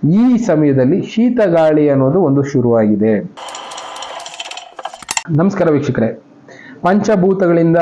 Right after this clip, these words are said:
ಭೂಮಿ ಮೇಲೆ ದಾಳಿ. ಏನಿದು ಪಂಚಭೂತಗಳು? ಭೂಮಿ ಮೇಲೆ ಪಂಚಭೂತಗಳು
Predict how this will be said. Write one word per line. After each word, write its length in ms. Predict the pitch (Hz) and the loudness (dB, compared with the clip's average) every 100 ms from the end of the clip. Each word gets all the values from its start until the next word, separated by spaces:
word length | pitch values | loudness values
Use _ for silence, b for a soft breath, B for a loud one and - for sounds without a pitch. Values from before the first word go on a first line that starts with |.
| 170 | 2
ಭೂಮಿ 300 | 143 165 165 | 2 2 2
ಮೇಲೆ 340 | 151 143 139 156 | 2 2 2 2
ದಾಳಿ. 680 | 123 120 117 117 117 107 143 | 2 2 2 2 2 2 2
ಏನಿದು 280 | 196 160 | 2 2
ಪಂಚಭೂತಗಳು? 1040 | 151 - 135 147 135 131 117 120 123 107 104 B B B B B 131 | 0 0 0 0 2 0 0 2 2 0 -4 B B B B B 0
ಭೂಮಿ 300 | 190 226 196 | 2 2 2
ಮೇಲೆ 420 | 180 185 190 190 | 2 2 2 2
ಪಂಚಭೂತಗಳು 1040 | 185 175 185 170 170 160 160 175 - - | 0 0 2 0 2 2 4 2 -2 -8